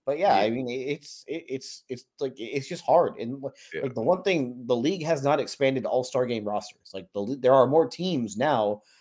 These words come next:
Speaker 1: than there were twenty years ago or twenty-five, thirty years ago, but yet the All-Star rosters remain the same. So, um, as you get more players in, there's just fewer spots. So it, like, yeah, he could, he could get there, but it, there's just,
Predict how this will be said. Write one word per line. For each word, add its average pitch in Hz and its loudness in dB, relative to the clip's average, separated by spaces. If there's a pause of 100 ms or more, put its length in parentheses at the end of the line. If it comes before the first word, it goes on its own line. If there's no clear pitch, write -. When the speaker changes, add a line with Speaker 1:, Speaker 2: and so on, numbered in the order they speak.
(180)
Speaker 1:
than 127 0
there 117 2
were 113 8
twenty 139 -2
years 143 0
ago 101 0
or 95 -2 (200)
twenty-five, 131 4
thirty 131 2
years 139 -4
ago, 104 -2
but 101 -6
yet 110 -6
the 110 -4
All-Star 113 0
rosters 101 -4
remain 104 -8
the 87 -14
same. 92 -8
So, 90 -10 (440)
um, 87 -6 (280)
as 107 -6
you 110 -4
get 123 0
more 127 2
players 160 6
in, 117 -2
there's 107 -2
just - -10
fewer 131 -2
spots. 131 2
So 90 -4
it, 98 -6 (400)
like, 101 -2
yeah, 160 6
he 165 -4
could, 156 4
he - -10
could 170 -4
get - -2
there, 123 4
but 113 2
it, 110 -6 (200)
there's 123 -4
just, 131 -8